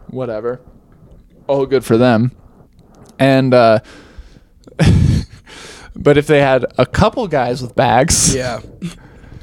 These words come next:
Speaker 1: and just staggered it every other one, they could
Speaker 2: Uh-huh.
Speaker 1: probably go into a circle
Speaker 2: <laughs>
Speaker 1: to where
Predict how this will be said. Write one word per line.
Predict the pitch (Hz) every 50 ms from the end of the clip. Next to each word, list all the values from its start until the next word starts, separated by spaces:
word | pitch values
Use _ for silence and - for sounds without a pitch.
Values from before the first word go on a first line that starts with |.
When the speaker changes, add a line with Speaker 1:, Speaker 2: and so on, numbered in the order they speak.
| - - - - - -
Speaker 1:
and | - 131 131
just | 123 131 131 -
staggered | - - 156 151 165 165 143 151 143
it | 143 139 120
every | 139 135 147 143
other | 143 139 139 147
one, | 160 180 180 170
they | 180
could | 180 147 127
Speaker 2:
Uh-huh. | 131
Speaker 1:
probably | 160 170 190 208 190 170 139
go | 135 135 135 131
into | 135 135 127 113
a | 113
circle | - - - 160 160 156 - 139 113 117 123
Speaker 2:
<laughs> | - - 160 - - - - - 220 160 202 190 233 220 214 180 220 - - 170 196 185 - - - - - - - _ _ _ _ _ _ - - - - -
Speaker 1:
to | - 131 143
where | 143 147 151 147 147 139 123 -